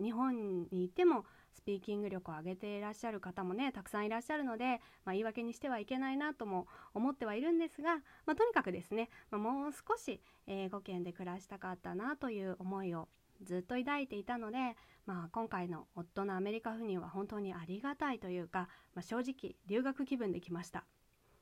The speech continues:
まあ、どんな駐在妻だよって感じなんですけど、まあ、でも、そうは言っても、もちろんですね、家族とは日本語で会話しますし、ずっと英語漬けというわけにはいかないんですが、まあ、週一回の英語レッスンですとか、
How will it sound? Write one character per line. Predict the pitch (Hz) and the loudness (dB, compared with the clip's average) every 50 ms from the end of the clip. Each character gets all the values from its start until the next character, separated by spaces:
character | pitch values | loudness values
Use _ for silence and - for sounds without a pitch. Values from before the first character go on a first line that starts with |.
| _ _ - | _ _ -10
ま | 185 | -6
あ、 | 180 | -2
ど | 165 196 214 | 0 2 4
ん | 254 277 | 6 6
な | 294 294 | 4 4
駐 | 269 - 285 285 | 0 0 0 0
在 | 269 302 294 262 | 2 0 0 2
妻 | - 180 170 170 | 2 0 0 0
だ | 175 | -4
よ | - - | -6 -8
っ | |
て | - 175 | -10 -8
感 | - 165 170 | -6 -4 -2
じ | 175 175 | -2 0
な | 170 185 | 0 2
ん | 208 | 2
で | 185 180 | 2 2
す | 180 | 0
け | - - 180 | -2 -6 -2
ど、 | 170 185 180 165 - - - - - - - - _ - - | 0 2 2 0 -2 -8 -20 -20 -20 -20 -20 -20 _ -6 -2
ま | |
あ、 | 320 | 2
で | 339 339 | 2 2
も、 | 277 196 - - - - - | 2 0 -6 -8 -18 -10 -2
そ | - 440 539 480 | 2 2 4 4
う | |
は | 359 | 2
言 | 269 233 - | 2 0 -4
っ | |
て | - - 208 | -6 -4 -2
も、 | 196 180 170 175 - _ - - | 0 0 -2 -4 -6 _ -16 -8
も | - 226 | -8 -6
ち | 220 285 | -2 0
ろ | 285 254 208 | 0 0 2
ん | 185 | 0
で | 175 180 | 0 -2
す | 180 - | -4 -4
ね、 | 240 269 294 302 - _ - - | -4 -4 -4 -6 -8 _ -14 -8
家 | - 233 | -6 -4
族 | 220 214 196 - | -4 -4 -8 -6
と | - - | -8 -6
は | 180 170 170 | -4 -2 -2
日 | 175 180 | -2 -2
本 | 170 214 247 277 | -2 -2 -2 -2
語 | 294 302 | -2 -2
で | 285 302 294 | -2 -4 -6
会 | 277 - 240 220 214 | -6 -6 -6 -6 -4
話 | 208 196 | -4 -6
し | 196 - 202 | -6 -6 -6
ま | 196 190 190 | -6 -6 -8
す | - - | -12 -12
し、 | - - 277 262 247 - - - - - _ - | -6 -2 -2 -2 -2 -4 -12 -20 -20 -20 _ -8
ず | - 247 | -8 -6
っ | |
と | 247 - 311 - | -4 -2 -2 0
英 | 285 285 294 302 | 0 0 0 -2
語 | 285 311 294 | -2 -2 -4
漬 | 277 294 277 | -4 -4 -2
け | - 349 359 | 0 0 0
と | - 285 | 2 0
い | 214 196 190 | 0 0 0
う | |
わ | 202 208 | -2 -2
け | 214 - 196 | -4 -2 -2
に | 180 175 | -2 -2
は | 165 | -4
い | 165 165 | -6 -6
か | - 185 196 | -4 -4 -2
な | 233 262 | 0 0
い | 285 | 0
ん | 285 262 | 0 -2
で | 226 | -4
す | - - 196 | -6 -8 -6
が、 | 202 214 226 226 220 202 208 - - - - _ _ - | -2 -2 0 0 0 -2 -4 -8 -20 -20 -20 _ _ -8
ま | 277 | -6
あ、 | 262 | -2
週 | - 370 370 349 | 0 2 2 2
一 | 285 - - - | 0 -2 -6 -4
回 | - - 269 269 247 | -2 0 0 2 2
の | 190 175 - - _ - 196 | 0 -2 -2 -6 _ -6 -4
英 | 190 196 | -2 -2
語 | 196 202 | -2 -2
レ | 202 208 | -4 -4
ッ | 214 | -6
ス | - - - 190 175 | -8 -8 -4 -4 -4
ン | 170 - - - | -4 -4 -6 -6
で | - 180 | -6 -6
す | 180 - | -6 -6
と | - 170 | -10 -4
か、 | - 208 202 | -2 -2 -2